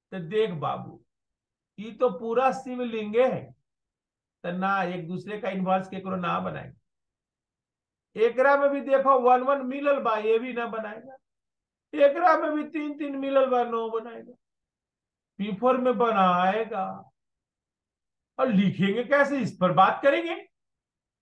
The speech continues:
क्योंकि हम तो बात करते रहते हैं ना, ये यानी एक दूसरे का इनवर्स है, यानी एक दूसरे का inverse लिखने का क्या shortcut तरीका है सर जी?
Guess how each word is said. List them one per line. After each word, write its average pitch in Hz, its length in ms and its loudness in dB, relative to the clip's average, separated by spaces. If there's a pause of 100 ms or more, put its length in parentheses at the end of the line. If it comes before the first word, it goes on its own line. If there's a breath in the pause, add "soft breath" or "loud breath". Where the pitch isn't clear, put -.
(220)
क्योंकि 294 160 -4
हम 285 180 0
तो 277 80 4
बात 185 760 4
करते 156 300 -6
रहते 120 260 -6
हैं 101 100 -10
ना, 104 360 -18 (120)
ये 160 680 -2 (500)
यानी 262 340 2
एक 269 180 4
दूसरे 269 400 2
का 262 100 6
इनवर्स 277 440 2
है, 294 140 0 (1040)
यानी 311 180 -2
एक 359 200 2
दूसरे 320 320 0
का 359 140 4
inverse 339 340 4
लिखने 320 360 -4
का 359 220 8
क्या - 840 -2
shortcut 294 460 0
तरीका 339 280 0
है 349 140 6
सर 349 200 2
जी? 440 100 2